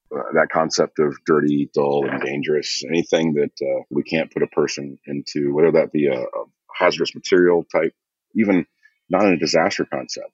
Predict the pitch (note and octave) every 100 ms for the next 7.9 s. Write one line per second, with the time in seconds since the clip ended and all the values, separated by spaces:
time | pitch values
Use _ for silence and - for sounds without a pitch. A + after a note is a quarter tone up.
0 | _ C#2+ D2 C#2+ D2 G#2 G2+ E2+ E2+ E2
1 | - E2 E2 E2+ D#2+ D#2 - E2 E2 D#2
2 | D2 D2+ D2+ - C#2+ C#2 - - - -
3 | D#2 E2 G2 G2 D2 C#2 C#2+ C#2 C#2 -
4 | D2+ C#2+ C2 - G#2 F2+ E2 - E2+ E2
5 | D#2+ D2 D2+ D#2 D2 D#2+ F#2 E2+ - -
6 | _ _ _ _ - C#2+ C#2+ C#2 C#2+ C#2
7 | - - D2+ D2+ D2 C#2 D2+ C#2+ C#2+